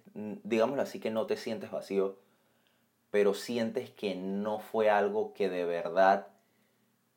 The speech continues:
te, te cambió o que fue algo significativo para ti.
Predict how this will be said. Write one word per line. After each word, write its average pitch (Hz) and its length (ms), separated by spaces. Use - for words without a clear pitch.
te, 101 440
te 98 180
cambió 87 560
o 104 540
que 87 120
fue - 180
algo 92 220
significativo 82 880
para - 260
ti. - 160